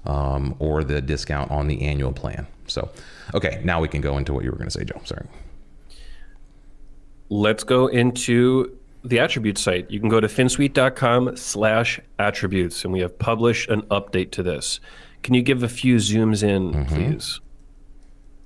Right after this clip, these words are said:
Speaker 2: Okay, so now the new homepage of attributes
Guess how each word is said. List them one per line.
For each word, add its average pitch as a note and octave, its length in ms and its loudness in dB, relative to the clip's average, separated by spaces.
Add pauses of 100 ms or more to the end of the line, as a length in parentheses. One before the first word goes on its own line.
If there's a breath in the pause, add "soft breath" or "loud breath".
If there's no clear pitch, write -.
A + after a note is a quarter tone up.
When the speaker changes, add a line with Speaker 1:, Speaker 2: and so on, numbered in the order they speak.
(1300 soft breath)
Speaker 2:
Okay, E3+ 420 4
so - 180 2
now D3+ 260 6
the B2 140 4
new D3+ 200 6
homepage D3+ 480 4
of C3 80 6
attributes B2 640 2